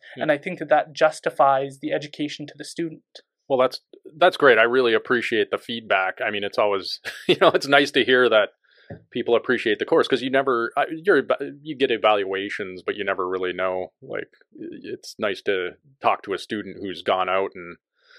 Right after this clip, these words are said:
Speaker 1: done some stuff. I've heard, I've heard some things in the past similar where they say, "I actually use this stuff," <laughs> you know? And so that's, uh,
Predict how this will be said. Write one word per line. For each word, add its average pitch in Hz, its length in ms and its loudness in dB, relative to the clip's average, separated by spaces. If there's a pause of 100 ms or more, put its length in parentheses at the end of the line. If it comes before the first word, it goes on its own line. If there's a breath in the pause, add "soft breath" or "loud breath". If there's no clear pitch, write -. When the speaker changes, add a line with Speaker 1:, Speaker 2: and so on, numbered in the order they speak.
(260 loud breath)
Speaker 1:
done 113 140 0
some 104 140 -12
stuff. 120 220 4
I've 117 140 6
heard, 123 340 2
I've 120 140 2
heard 147 180 -2
some 120 240 0
things 110 360 -2
in 104 60 -6
the 101 80 -4
past 95 420 -6
similar 101 400 -2
where 90 340 -2 (480)
they 110 80 -2
say, 117 120 2
"I 127 240 2
actually 143 280 -4
use 202 300 -12
this 110 200 -4
stuff," - 360 -6 (100)
<laughs> - 160 -12
you 165 80 6
know? 175 280 6
And 147 260 2
so - 300 -2
that's, 113 300 -2
uh, 104 260 2